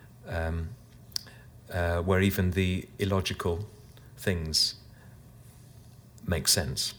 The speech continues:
That sounds ridiculous, doesn't it? But you, y-, y-, y-, where a, a world where we have to create a world where we can go inside Faust's imagination, when we can go into his dreams, because that's where the piece takes us.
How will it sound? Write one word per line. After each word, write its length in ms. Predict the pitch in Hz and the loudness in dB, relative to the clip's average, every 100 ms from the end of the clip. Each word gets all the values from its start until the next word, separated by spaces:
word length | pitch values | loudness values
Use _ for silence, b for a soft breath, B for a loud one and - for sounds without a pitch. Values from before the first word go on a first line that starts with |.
| - | -6
That 120 | 95 | 0
sounds 300 | - - 69 | 2 2 -2
ridiculous, 500 | 82 80 92 67 - | -4 -2 -4 -4 -4
doesn't 220 | - - 76 | -2 -2 -2
it? 120 | 69 | -2
But 100 | 87 | -2
you, 120 | 90 | -2
y-, 340 | 76 85 92 - - - - | -2 -2 -4 -4 -4 -4 0
y-, 120 | 101 | 2
y-, 60 | 95 | 2
where 240 | 95 101 95 | 6 8 8
a, 260 | 101 110 B B - | 6 4 B B 8
a 60 | |
world 360 | 110 120 117 110 | 12 12 12 10
where 180 | 107 117 B B B | 8 8 B B B
we 140 | 113 | 10
have 120 | 127 - | 10 8
to 80 | |
create 320 | - 131 117 107 | 6 8 10 8
a 40 | |
world 340 | 104 107 92 | 8 8 8
where 160 | 95 104 | 8 8
we 100 | 107 | 8
can 300 | - 127 120 | 6 6 6
go 120 | 95 | 6
inside 380 | 87 90 98 90 | 4 6 6 4
Faust's 600 | - 95 90 - - - - - | 4 4 4 4 4 2 -4 -2
imagination, 760 | 104 104 101 101 - - 65 | 2 4 4 2 2 0 0
when 120 | 82 | -2
we 80 | 85 | -2
can 160 | - 98 | -2 2
go 120 | 101 | 2
into 180 | 98 90 | 2 2
his 160 | 92 | 0
dreams, 580 | 87 120 101 - 65 - - - - B B B B B B | 4 4 4 0 -2 -2 -4 -20 -20 B B B B B B
because 240 | - 104 | -2 -2
that's 280 | - - - | 0 2 2
where 100 | 95 | 2
the 80 | 92 | 0
piece 240 | - 110 | 2 2
takes 340 | - 123 120 - | 2 0 0 -2
us. 240 | - - | 0 -2